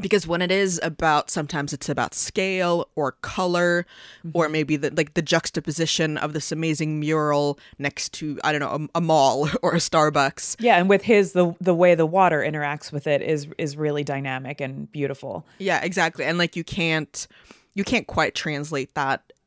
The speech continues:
Speaker 1: in a, in a picture. So it can be more about, like, the, the print is more like, this is a cool thing. Like, this is a picture of a cool thing. It's not the
Speaker 2: Mm-hmm.
Speaker 1: art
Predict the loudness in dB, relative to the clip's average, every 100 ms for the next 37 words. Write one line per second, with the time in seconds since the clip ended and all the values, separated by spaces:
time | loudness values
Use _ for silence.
0 | -2 0 0 0 -2 0 -2 -2 -4 -4
1 | -2 -2 0 -2 2 0 2 0 2 0
2 | 0 -2 -2 -16 -20 _ _ _ _ _
3 | _ -2 0 -2 -4 -2 -2 -2 -2 0
4 | 0 -2 -4 -2 -4 -2 -4 -4 -4 -4
5 | -4 -4 -4 -2 -6 -4 -2 -2 -2 -4
6 | -4 -4 -4 -4 -4 -4 -4 -8 -4 -4
7 | -2 -4 -4 -6 -4 -4 -2 -2 -2 -2
8 | -10